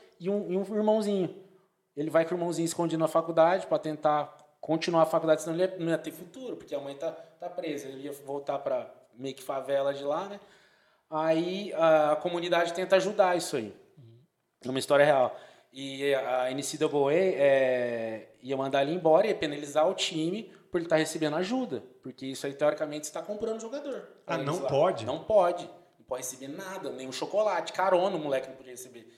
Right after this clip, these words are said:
Speaker 1: Ele morava longe porque era mais acessível, ele não tinha dinheiro. E ele tinha que ir andando. Aí passava, é, pessoas e davam carona. Ele falou, não, pô, parar da carona.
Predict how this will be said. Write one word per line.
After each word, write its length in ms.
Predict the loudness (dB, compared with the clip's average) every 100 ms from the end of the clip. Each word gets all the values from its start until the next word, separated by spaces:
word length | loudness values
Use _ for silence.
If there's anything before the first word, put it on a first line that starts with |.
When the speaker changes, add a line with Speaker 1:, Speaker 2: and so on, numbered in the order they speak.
| _ _
Speaker 1:
Ele 120 | -14
morava 340 | -4 0 2 2
longe 540 | 2 2 2 0 -2
porque 840 | -4 -2 -2 -2 2 4 4 2 -4 -20 _ -16
era 120 | -10
mais 160 | -10
acessível, 600 | -8 -8 -8 -8 -10 -12 -14
ele 80 | -16
não 60 |
tinha 160 | -18 -18
dinheiro. 380 | -10 -8 -8 -10 -18 _ _ _ -6
E 120 | -4
ele 80 | -4
tinha 160 | -8
que 120 | -4 -4
ir 20 |
andando. 600 | -2 -2 0 -2 -6 -10 -8
Aí 220 | -6 -6
passava, 680 | -6 -4 -4 -4 2 2 2
é, 380 | -2 -2 -2 -4
pessoas 540 | -6 -8 -4 -2 -4
e 40 | 2
davam 220 | 2 2
carona. 480 | 0 2 2 -2 -6
Ele 680 | -12 -20 _ _ _ _ _
falou, 140 | -14 -10
não, 160 | -10
pô, 140 | -10 -10
parar 240 | -10 -8
da 120 | -10
carona. 440 | -8 -10 -10 -18